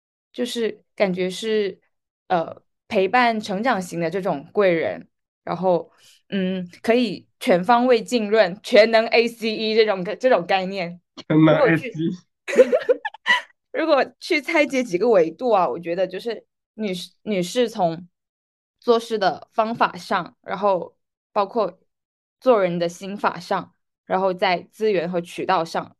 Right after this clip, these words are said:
Speaker 1: 然后最后是情绪上，都给了我很多的，呃，嗯，指导，然后建议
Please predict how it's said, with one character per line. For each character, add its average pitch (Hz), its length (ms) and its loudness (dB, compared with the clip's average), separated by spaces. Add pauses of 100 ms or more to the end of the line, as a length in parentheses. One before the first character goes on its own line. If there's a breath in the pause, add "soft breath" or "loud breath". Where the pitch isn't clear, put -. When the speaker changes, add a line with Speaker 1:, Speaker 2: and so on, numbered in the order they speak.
Speaker 1:
然 - 100 -10
后 190 140 -2
最 214 160 -2
后 208 120 -2
是 180 300 -10
情 165 260 -8
绪 196 220 -8
上， 180 300 -2 (360 soft breath)
都 233 160 2
给 202 200 0
了 175 100 0
我 160 160 0
很 143 220 -10
多 170 220 0
的， 143 380 -4 (640)
呃， 151 480 -4 (680)
嗯， - 180 -14 (280)
指 175 200 -6
导， 175 440 0
然 170 160 -2
后 180 480 -2 (840)
建 202 320 -2
议 190 320 -12